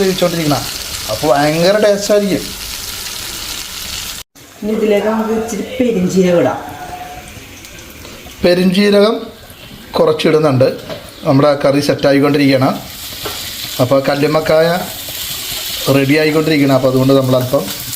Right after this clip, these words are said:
Speaker 1: പെരിഞ്ജീരകം ഇട്ടു. ആ പെരിഞ്ജീരകമൊക്കെ ഇതിൻ്റെ കൂടെ ഒന്ന് കടിക്കുമ്പോഴേ അടിപൊളിയായിരിക്കും, സൂപ്പറായിരിക്കും.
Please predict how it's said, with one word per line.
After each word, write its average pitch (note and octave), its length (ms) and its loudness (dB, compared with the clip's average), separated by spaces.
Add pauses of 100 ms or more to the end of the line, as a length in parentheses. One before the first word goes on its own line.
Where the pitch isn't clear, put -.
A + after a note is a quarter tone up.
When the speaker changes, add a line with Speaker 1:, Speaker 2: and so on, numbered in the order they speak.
Speaker 1:
പെരിഞ്ജീരകം B2+ 720 2 (320)
ഇട്ടു. - 260 -2 (2250)
ആ B2+ 60 2 (100)
പെരിഞ്ജീരകമൊക്കെ C3+ 680 4
ഇതിൻ്റെ D3 220 2
കൂടെ C#3+ 180 4
ഒന്ന് C#3+ 160 0
കടിക്കുമ്പോഴേ C3 500 2 (1900)
അടിപൊളിയായിരിക്കും, C3 760 2 (160)
സൂപ്പറായിരിക്കും. A#2 800 2